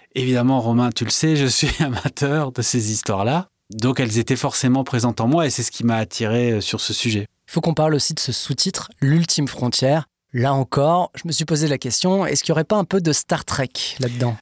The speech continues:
Speaker 1: Oui, t'as raison, j'y avais pas pensé, mais oui, oui, il y a un méli-mélo de tout ça, hein, euh,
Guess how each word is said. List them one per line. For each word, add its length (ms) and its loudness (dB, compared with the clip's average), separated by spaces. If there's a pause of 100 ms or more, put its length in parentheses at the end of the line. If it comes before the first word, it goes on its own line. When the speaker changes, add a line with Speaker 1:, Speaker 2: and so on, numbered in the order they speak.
(220)
Speaker 1:
Oui, 380 2
t'as 120 -2
raison, 380 2
j'y 100 0
avais 100 2
pas 140 -2
pensé, 340 -2
mais 140 2
oui, 140 4
oui, 240 2
il 20 2
y 80 0
a 60 0
un 40 -2
méli-mélo 500 2
de 40 -18
tout 140 -4
ça, 280 2
hein, 340 0
euh, 420 0